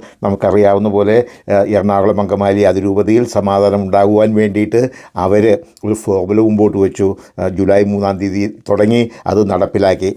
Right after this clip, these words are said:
അദ്ദേഹത്തിനെതിരെ കൽദായരുടെ ഭാഗത്തു നിന്ന് വളരെ ശക്തമായ അറ്റാക്കുകളാണ് നടന്നുകൊണ്ടിരിക്കുന്നത്. ഈ രണ്ട് ദിവസം മുമ്പാണ് ഈ വൺ, വൺ ചർച്ച് വൺ മാസ്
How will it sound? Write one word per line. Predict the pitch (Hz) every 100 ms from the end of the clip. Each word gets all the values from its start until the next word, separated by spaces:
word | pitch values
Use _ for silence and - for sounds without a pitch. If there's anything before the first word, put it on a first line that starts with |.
| - -
അദ്ദേഹത്തിനെതിരെ | 95 110 113 113 113 117 117 -
കൽദായരുടെ | 107 104 113 117 117 104
ഭാഗത്തു | 104 104 107 117
നിന്ന് | 110 123 135 - - 92
വളരെ | 98 113
ശക്തമായ | 120 98 - 117 120 127
അറ്റാക്കുകളാണ് | 120 - 107 101 101 107 110
നടന്നുകൊണ്ടിരിക്കുന്നത്. | 101 101 107 107 107 107 107 113 123 - -
ഈ | 101 104
രണ്ട് | 95 104
ദിവസം | 113 110 110
മുമ്പാണ് | 110 101 107 107 107 107 - -
ഈ | 104 107 113 - -
വൺ, | 95 107 117 127 - _ -
വൺ | 113 120
ചർച്ച് | 113 110 - 117
വൺ | 101 107
മാസ് | 107 110 98 -